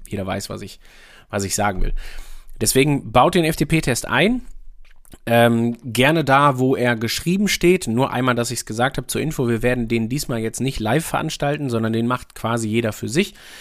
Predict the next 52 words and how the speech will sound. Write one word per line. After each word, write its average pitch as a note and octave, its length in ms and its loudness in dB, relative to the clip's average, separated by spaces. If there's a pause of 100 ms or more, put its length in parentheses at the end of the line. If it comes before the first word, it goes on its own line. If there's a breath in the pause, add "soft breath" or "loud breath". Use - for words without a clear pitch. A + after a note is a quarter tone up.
(360 loud breath)
Ähm, A#2+ 280 4
alternativ A#2+ 800 0
kommt B2 340 0
aber A2+ 240 2
unser, G#2 1300 2
äh, E2+ 60 -14
unser G#2 320 -2
Zeitfahren, C#3+ 400 0
über A#2 160 -4
das A2+ 160 -4
Jule E3+ 320 0
euch D3 100 0
gleich D3+ 220 -4
noch C#3+ 100 -6
erzählen D3+ 380 -4
wird. - 180 -4 (560 loud breath)
Und B2+ 540 2
ihr B2 120 0
könnt D#3 240 0
wie C3 60 2
immer F3 160 2
auch D3+ 140 -2
den A#2+ 120 0
F-T-P-Test C#3 520 -2
an A2 80 -2
jeder C3+ 220 2
anderen B2+ 200 0
Stelle A#2 300 0
einstreuen, F#2+ 640 -4
ja? C3+ 220 0
Also A2 180 -2
immer C3+ 160 4
da, A#2+ 300 4
wo A#2+ 120 2
irgendwie C3 540 0
intensives B2 560 -2
Radfahren A2+ 460 0
ansteht. - 460 -6
Also G#2 120 -4
ich G#2 60 -4
mache C#3 160 0
das C3 160 -2
Beispiel C3+ 400 0
mal A2 240 -2
jetzt A2 160 -6
gerade A2 280 0
für - 200 -4
den A#2 140 -2
Finisher-Plan B2+ 760 -2
für - 180 -8
April, A2+ 460 0
ja? G2+ 220 -2